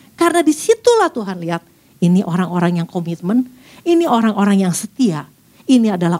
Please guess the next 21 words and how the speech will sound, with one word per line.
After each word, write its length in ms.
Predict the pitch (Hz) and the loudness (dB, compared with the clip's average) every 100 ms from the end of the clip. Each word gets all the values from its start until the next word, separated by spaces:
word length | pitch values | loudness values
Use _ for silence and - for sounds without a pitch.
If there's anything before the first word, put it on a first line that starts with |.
| 185 | -2
orang-orang 560 | 190 175 175 180 170 | -2 -2 -2 -2 -2
yang 40 | 160 | -6
taat, 320 | 175 175 196 | -8 -8 -8
yang 240 | 196 202 180 | 0 0 2
bisa 340 | 226 294 294 | 0 0 0
sampai 300 | 247 214 214 | 0 0 0
selesaikan 560 | 196 175 170 165 160 156 | -2 -4 -8 -12 -12 -16
pertandingan. 500 | 170 156 156 135 127 - _ _ _ _ _ - | -16 -14 -14 -14 -16 -18 _ _ _ _ _ 0
Yang 180 | 208 185 | 2 2
nggak 160 | 156 175 | -2 -8
stop. 280 | - 208 175 _ _ _ _ _ _ _ _ _ _ _ | -8 -10 -10 _ _ _ _ _ _ _ _ _ _ _
Yang 140 | 208 233 | 4 4
memaksa 600 | 254 269 285 - - 359 | 2 -2 -8 -8 -4 -4
diri, 320 | 285 302 285 - _ | -4 -4 -6 -10 _
yang 160 | 214 247 | -4 -2
memacu 560 | 269 247 285 - 403 | -2 -6 -10 0 2
dirinya 380 | 381 339 302 294 | 4 2 0 -2
untuk, 240 | 262 254 - - | -4 -6 -8 -14
"Gue 220 | 214 320 | -6 -2
mesti 220 | 285 233 | -2 -4
selesai. 340 | - 208 208 | -6 -6 -4